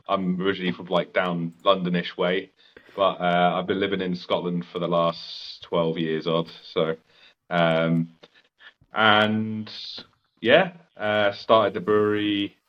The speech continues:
uh, end of twenty twenty, peak covid joy, and have since then just been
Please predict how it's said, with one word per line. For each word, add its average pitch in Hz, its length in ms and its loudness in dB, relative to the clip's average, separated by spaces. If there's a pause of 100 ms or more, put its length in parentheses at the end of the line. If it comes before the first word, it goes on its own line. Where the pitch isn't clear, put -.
(120)
uh, 90 580 0
end 107 240 -2
of 101 140 -2 (320)
twenty 110 280 -2
twenty, 147 600 0 (280)
peak - 440 -4 (520)
covid 135 680 -2
joy, 156 500 4 (680)
and 104 680 -2 (180)
have 110 380 0
since 104 320 -8
then 123 400 4
just 110 260 -6
been 101 300 -4